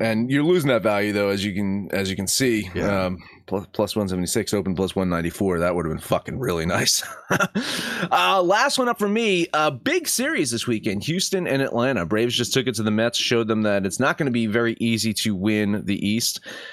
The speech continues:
Speaker 1: But now the Braves hosting a team that is capable of matching their offense. Now, granted, after scoring twenty-one fucking runs yesterday, does Houston have anything left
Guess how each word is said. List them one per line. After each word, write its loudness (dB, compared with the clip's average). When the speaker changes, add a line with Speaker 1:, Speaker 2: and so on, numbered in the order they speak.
Speaker 1:
But 2
now 4
the -2
Braves 2
hosting 2
a 2
team 0
that 2
is -2
capable 2
of 4
matching 2
their 2
offense. 0
Now, 0
granted, 0
after 0
scoring 0
twenty-one 0
fucking 0
runs 2
yesterday, 2
does 2
Houston 0
have 2
anything 0
left 0